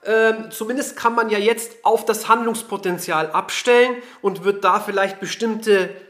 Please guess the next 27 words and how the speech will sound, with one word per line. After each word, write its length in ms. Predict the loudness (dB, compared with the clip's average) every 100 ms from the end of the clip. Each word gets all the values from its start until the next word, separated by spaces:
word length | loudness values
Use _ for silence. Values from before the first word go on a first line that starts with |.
| _
Darstellungs-, 760 | -2 0 -2 2 2 2 -4 -6
Feststellungskriterien, 1400 | -6 -4 -4 -4 -6 -10 -10 -4 0 2 2 2 2 -2 -12 -20 _
äh, 240 | 2 2 2
mit 240 | -4 -2
der 120 | -4
Zeit, 480 | -2 -2 -2 -2 -8 -18 _
äh, 220 | -4 -4
sicherlich 480 | -4 -4 -4 -4 -6
noch, 280 | -4 -4 -8 -20 _
äh, 100 | -2 0 0
entwickeln. 500 | -2 -6 -4 -6 -4
Kann 160 | -6
ich 80 | -4
mir 120 | -6
gut 260 | -8 -12 -12 -20 -20 _
vorstellen, 680 | -4 0 0 2 4 4 2 -6 -8
wenn 120 | -4
man 120 | -2
eben 160 | -2 -2
sagt, 320 | -2 -4 -2
einerseits 880 | -2 0 0 0 0 -2 -12 -16 _ _ -8
reicht 440 | 0 0 -2 -6
eben 240 | -8 -8
diese 240 | -12 -12 -10
bloße 480 | -8 -6 -4 -4 -2
Eignung 480 | -4 -6 -12 -8
aus, 580 | 0 2 2 -2 -12 -18